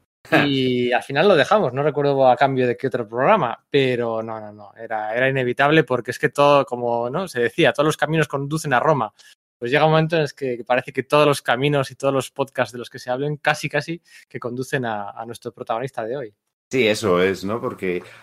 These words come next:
Speaker 1: eh, aunque parece que lo metimos en un cajón y hacía tiempo que no volvíamos a hablar de, de la, de la posibilidad de, de hacer este, este podcast, ¿no?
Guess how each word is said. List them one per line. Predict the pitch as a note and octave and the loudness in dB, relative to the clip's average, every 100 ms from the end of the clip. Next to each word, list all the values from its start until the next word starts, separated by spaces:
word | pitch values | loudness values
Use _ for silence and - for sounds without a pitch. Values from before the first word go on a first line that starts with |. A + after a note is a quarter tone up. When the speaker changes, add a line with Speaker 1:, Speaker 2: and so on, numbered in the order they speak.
| - _ - | -20 _ -4
Speaker 1:
eh, | A2 G2+ G2+ G2 F#2+ F#2+ | 0 2 2 0 -2 -2
aunque | A2 A#2+ - | -2 0 0
parece | G#2 A2+ | 0 0
que | D#3+ | 2
lo | D3 | 2
metimos | A#2 D#3 D#3+ C#3+ | 2 0 -4 0
en | |
un | C#3+ | -2
cajón | C3 G2+ C3+ F3+ | 0 0 2 2
y | C3 | 0
hacía | G#2 C3+ | -2 -2
tiempo | D3+ C#3+ | -2 -2
que | A2 | -2
no | A2+ | 0
volvíamos | C3 C3+ C3+ B2+ B2 | 0 2 0 0 -2
a | G#2 | -2
hablar | G2 B2 A#2+ | 2 0 0
de, | G#2+ G2 | 0 0
de | F#2 | 0
la, | F2+ | 0
de | F2 | 0
la | F2+ | -4
posibilidad | F#2+ - D#2 F2 A2+ A#2 | -6 -10 -8 -4 -2 -2
de, | A2 G2 F#2+ F2+ | -2 -2 -4 -6
de | F#2 | -8
hacer | F#2+ G#2 | -6 -6
este, | - G2 E2+ | -2 -2 -2
este | F2 - | -6 -4
podcast, | B2+ C3 - A#2 B2 | -2 0 2 0 2
¿no? | A#2+ | -4